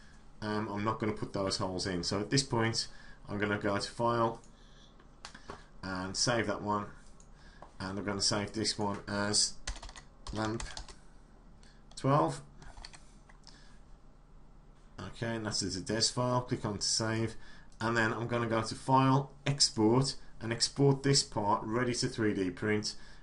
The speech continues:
as a stereolithography file, an S T L file. So click on to browse, and that's also gonna be lamp twelve.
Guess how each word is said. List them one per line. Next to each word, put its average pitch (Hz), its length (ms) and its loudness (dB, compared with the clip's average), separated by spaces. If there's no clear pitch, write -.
as - 100 2
a 110 40 4
stereolithography 104 960 2
file, 87 360 -4
an 90 100 -6
S 85 140 -2
T - 140 -4
L 90 160 -2
file. 85 360 -8
So 107 200 -2
click 131 200 -2
on 101 100 0
to - 80 -4
browse, 98 500 -2
and 110 100 -4
that's 110 160 -2
also 104 260 0
gonna 95 200 -4
be 90 360 -4
lamp 87 260 -4
twelve. - 440 -2